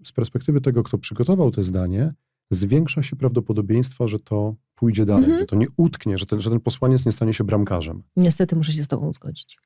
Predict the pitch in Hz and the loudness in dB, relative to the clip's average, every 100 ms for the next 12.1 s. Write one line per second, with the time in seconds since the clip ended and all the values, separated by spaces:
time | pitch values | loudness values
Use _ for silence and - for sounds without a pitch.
0 | - 92 101 104 104 - 107 214 220 147 | -2 2 2 2 0 0 0 2 2 2
1 | 185 - 165 - 160 165 160 170 139 139 | 0 0 -2 0 -2 0 0 2 2 4
2 | 139 131 - 123 139 123 156 147 131 139 | 2 0 -2 -2 -2 -2 -2 2 2 4
3 | 127 127 117 123 127 123 - 113 131 127 | 2 0 -2 0 0 0 -2 0 2 4
4 | 110 117 151 123 90 82 - - 95 101 | 4 2 2 0 0 -6 -6 2 6 6
5 | 202 - 120 113 - 110 104 104 104 110 | 2 -4 -6 -8 -4 -2 0 2 2 2
6 | 104 107 104 - 98 101 - 104 98 95 | 0 -2 -4 -4 0 0 2 2 2 2
7 | 90 107 110 - 95 92 92 90 92 95 | 0 2 2 0 -2 0 2 0 -2 -2
8 | 98 92 92 95 90 90 95 92 - 95 | 0 0 -2 -4 -2 -2 -2 -4 -2 0
9 | 92 95 92 82 95 95 87 82 87 92 | 2 0 0 2 2 4 2 0 -2 -4
10 | - - 101 - - 98 117 - 98 101 | -4 -4 -4 -2 -2 -2 -2 -2 0 2
11 | 95 - 95 90 95 95 85 82 78 80 | 0 0 -2 -2 -6 -4 -4 -4 -4 -4